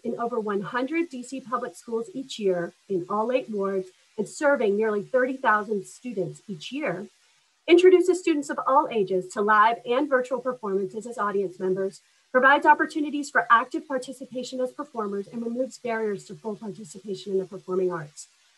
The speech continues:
A long-term partnership between Washington Performing Arts and D C Public Schools,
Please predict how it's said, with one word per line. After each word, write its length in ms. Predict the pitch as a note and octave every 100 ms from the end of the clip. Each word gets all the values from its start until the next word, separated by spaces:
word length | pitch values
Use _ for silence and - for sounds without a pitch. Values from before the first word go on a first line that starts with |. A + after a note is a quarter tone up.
| _ -
A 60 | C4
long-term 440 | C#4 D4+ D4+ C4
partnership 580 | D#4 E4 C#4+ B3+ G#3+ D#3+
between 300 | G3 G#3+ G3+
Washington 440 | F#3+ F#3+ G3 G3+
Performing 400 | G3+ D#3 G3+ G3+
Arts 220 | G3 F3+
and 120 | G#3+ F#3
D 80 |
C 160 | F#3+ G#3
Public 380 | - G3+ F#3 -
Schools, 560 | - D#4+ D4+ G3+ G3